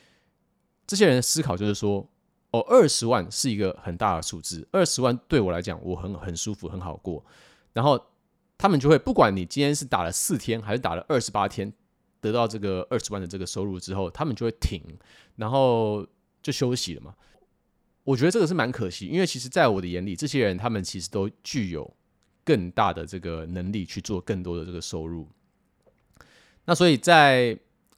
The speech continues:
相同的水准上面，但是思考模式不一样哦，就是说我们的技术相同，我们的什么都相同，但是我们唯一的就是东西就是我不把我自己的能力放个上限。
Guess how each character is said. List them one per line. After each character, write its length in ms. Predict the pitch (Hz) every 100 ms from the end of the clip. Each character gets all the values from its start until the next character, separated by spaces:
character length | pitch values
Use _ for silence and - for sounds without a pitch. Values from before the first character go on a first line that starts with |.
| _
相 280 | - 185 190
同 180 | 147 107
的 80 | 107
水 200 | 104 107
准 160 | 90
上 160 | 85 87
面， 240 | 90 73 - _ _ _ _ _
但 120 | - 151
是 100 | 156
思 220 | - 190
考 160 | 180
模 160 | 92 90
式 120 | 117
不 120 | -
一 120 | 113 92
样 180 | 95
哦， 60 | 82
就 100 | 131
是 40 |
说 80 | 135
我 100 | 135
们 100 | 95
的 80 | 95
技 220 | - 135
术 100 | 113
相 180 | 104 98
同， 200 | 85 80
我 100 | 82
们 120 | 90
的 140 | 87 87
什 100 | 92
么 60 | 90
都 80 |
相 200 | - 92
同， 220 | 95 65 - _ _ _ -
但 140 | 156
是 80 | 170
我 100 | 117
们 200 | 101 107
唯 180 | 113 117
一 120 | 151
的 100 | 156
就 140 | 110 117
是 60 | 113
东 180 | 123
西 100 | 113
就 60 | 101
是 100 | 107
我 160 | 110 92
不 140 | 165
把 180 | 127 104
我 160 | 95
自 120 | 85 107
己 80 |
的 140 | 87 82
能 260 | 85 85
力 160 | 98 85 - _ -
放 140 | 98
个 80 | 85
上 220 | 98 85
限。 200 | - 73